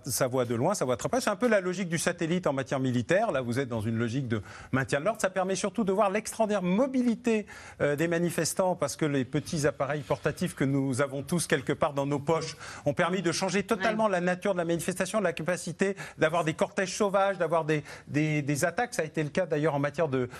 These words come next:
Speaker 1: de poubelles brûlées qui, euh, euh, perturbaient beaucoup le maintien de l'ordre parce qu'il fallait protéger les pompiers, les faire venir, bref, désorganiser la logique générale du maintien de l'ordre. Là, c'est très utile en termes de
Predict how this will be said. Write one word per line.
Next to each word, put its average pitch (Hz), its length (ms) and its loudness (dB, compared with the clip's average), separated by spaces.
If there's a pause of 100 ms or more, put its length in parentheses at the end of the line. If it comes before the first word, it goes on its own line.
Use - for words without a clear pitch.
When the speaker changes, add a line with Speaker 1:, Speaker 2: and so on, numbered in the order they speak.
(180)
Speaker 1:
de 127 500 0 (340)
poubelles 190 340 0
brûlées 190 460 0
qui, 165 280 0
euh, 131 160 2 (260)
euh, 139 400 0
perturbaient 208 600 0
beaucoup 202 260 0
le 214 80 4
maintien 190 280 0
de 190 60 -4
l'ordre 196 240 2
parce 160 160 -6
qu'il - 100 -12
fallait 160 220 2
protéger 185 460 -2
les 175 120 0
pompiers, 185 460 -2
les 165 100 0
faire 165 220 -2
venir, 180 400 0 (260)
bref, 180 240 0 (200)
désorganiser 190 800 2 (300)
la 147 140 4
logique 202 420 0
générale 170 400 2
du 147 100 0
maintien 147 260 0
de 143 60 -6
l'ordre. 214 220 0
Là, 104 140 2
c'est - 220 -6
très 175 280 -2
utile 220 260 2
en 165 80 2
termes 190 260 0
de 131 140 0